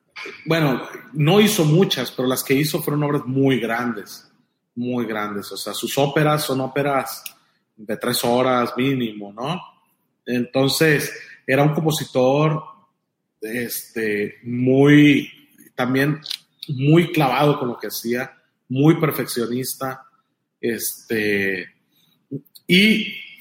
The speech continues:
debemos decirlo que también tuvo bastante difusión. Ha sido un, un compositor con mucha difusión. Él, este, a diferencia de muchos músicos que fueron reconocidos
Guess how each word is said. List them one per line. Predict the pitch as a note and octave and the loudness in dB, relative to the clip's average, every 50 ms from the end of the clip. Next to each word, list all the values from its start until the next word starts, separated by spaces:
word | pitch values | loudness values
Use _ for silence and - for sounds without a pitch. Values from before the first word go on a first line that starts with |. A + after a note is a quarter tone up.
| _ _ | _ _
debemos | - C3 B2+ - C#3 C3+ C3+ D3 E3+ D#3 | -12 -12 -2 2 4 4 4 4 4 2
decirlo | C#3 D3+ - C3+ C#3 D3+ D3+ | 2 2 0 -2 -2 -2 -4
que | D3+ | -4
también | C#3 - A#2+ C3+ C3+ - | -4 -4 -4 -4 -4 -2
tuvo | - D3 D3 C#3 | 0 2 2 2
bastante | A2+ G#2+ - - - - C3+ - - - D3 | 0 -2 -6 -8 -6 -6 -6 -6 -4 -4 -2
difusión. | C3 B2 - - - - - - A2 G2 F#2 F#2+ G2 G2 | -2 -2 -6 -8 -12 -12 -10 -10 -10 -10 -12 -16 -18 -18
Ha | A#2 | -16
sido | - - C3 C3 C3 | -10 -8 -6 -6 -6
un, | C3 C3 C3+ C3+ C3 A#2+ A#2 | -6 -6 -6 -8 -8 -10 -12
un | B2+ B2 | -12 -10
compositor | - C3 C3 B2 - - - A#2+ A#2+ - - - _ _ _ _ _ _ | -10 -10 -10 -10 -12 -10 -8 -6 -6 -6 -10 -16 _ _ _ _ _ _
con | - B2+ A#2+ A#2 A#2+ | -4 -2 0 0 2
mucha | B2 C3+ C#3+ C#3+ - D3 | 2 2 2 2 2 2
difusión. | C#3 C3 - - G#2+ - - A#2 A2+ A2+ A#2 | 2 0 -2 -4 -8 -2 0 0 0 0 0
Él, | B2 B2+ C3 B2+ C3 C3 B2+ B2 A#2+ - _ - - - _ - - - _ _ _ | 0 0 0 2 2 2 2 0 -4 -8 _ -18 -18 -18 _ -20 -20 -20 _ _ _
este, | - - B2+ A#2 - - B2+ | -6 -4 -4 -4 -2 0 2
a | C3 | 2
diferencia | B2+ B2+ C3 C3 C#3+ D3 F3+ E3 | 2 4 4 4 4 4 4 4
de | D3+ C#3+ | 6 8
muchos | D#3 F#3+ F#3+ - G3+ F3 D3+ | 8 8 8 8 6 4 4
músicos | D3 D#3 E3+ D#3+ - E3+ - E3 D#3 | 2 2 2 0 -2 -4 -4 -6 -6
que | - C3+ | -6 -4
fueron | - C#3+ D3 D#3+ E3 | -2 0 0 0 0
reconocidos | D#3 D3 - - B2 A#2+ A#2 - - - C3 C3+ C#3+ D3+ D3+ D3+ - - - _ | 0 -2 -2 -4 -8 -10 -10 -10 -8 -4 -2 -2 0 0 -2 -4 -6 -10 -16 _